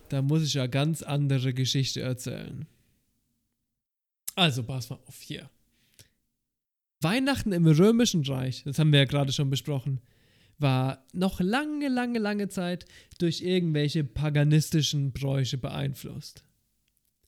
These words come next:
Aber das hat noch viel länger angehalten. Zum Beispiel in Deutschland im frühen Mittelalter, da war es ganz genauso wie bei Saturnalia.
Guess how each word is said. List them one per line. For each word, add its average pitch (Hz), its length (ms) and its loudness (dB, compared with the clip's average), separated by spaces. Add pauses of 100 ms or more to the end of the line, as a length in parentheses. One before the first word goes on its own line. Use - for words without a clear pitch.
(1200)
Aber 240 400 -2 (100)
das 214 220 -6
hat 247 160 -8
noch 226 180 -4
viel 233 280 -4
länger 277 380 -2
angehalten. 127 680 -6 (580)
Zum 151 180 4
Beispiel 156 480 4
in 131 140 6
Deutschland 139 480 0
im 139 120 -2
frühen 139 300 0
Mittelalter, 233 760 -2 (580)
da 139 180 4
war 156 200 -2
es - 300 -4
ganz 247 320 -2
genauso 233 720 0
wie 156 140 -2
bei 151 180 -2
Saturnalia. 147 880 -6